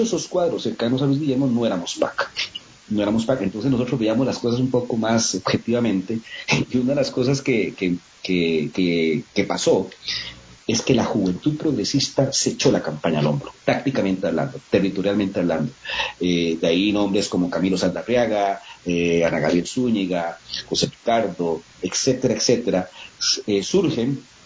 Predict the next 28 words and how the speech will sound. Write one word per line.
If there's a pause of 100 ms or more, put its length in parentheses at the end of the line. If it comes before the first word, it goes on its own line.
(720)
dentro
de
esta
mecánica,
dentro
de
esta
realidad, (240)
y
so-,
es
por
eso
que
tienen
buenos,
buenas
posiciones (400)
cuando
se
da,
eh,
el
triunfo
del
dos
mil
catorce,